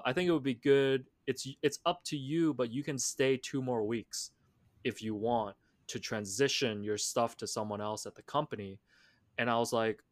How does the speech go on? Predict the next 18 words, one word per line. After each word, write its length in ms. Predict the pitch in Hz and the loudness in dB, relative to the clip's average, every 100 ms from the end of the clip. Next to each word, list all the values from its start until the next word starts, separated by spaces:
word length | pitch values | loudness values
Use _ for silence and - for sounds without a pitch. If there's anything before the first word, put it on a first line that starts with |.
| _ | _
"If 120 | 123 117 | -2 0
I 100 | 107 | 0
don't, 360 | 98 123 131 | 2 2 2
do 120 | 110 107 | -2 -2
I 80 | |
still 300 | 104 - 127 | -2 0 0
get 220 | 120 117 - | 0 -2 -2
paid 300 | 113 123 139 | -2 0 -2
that? 280 | 151 - _ - | -4 -6 _ -6
Like, 160 | 110 | -4
does 160 | 107 101 | -4 -6
my 120 | 104 | -6
severance 560 | - 139 139 139 135 123 | -4 2 2 2 -2 -4
and 80 | 107 | -2
all 120 | 110 | -4
of 60 | 110 | -4
that 160 | 101 - | -8 -4
change?" 440 | 143 127 110 | -2 -2 -4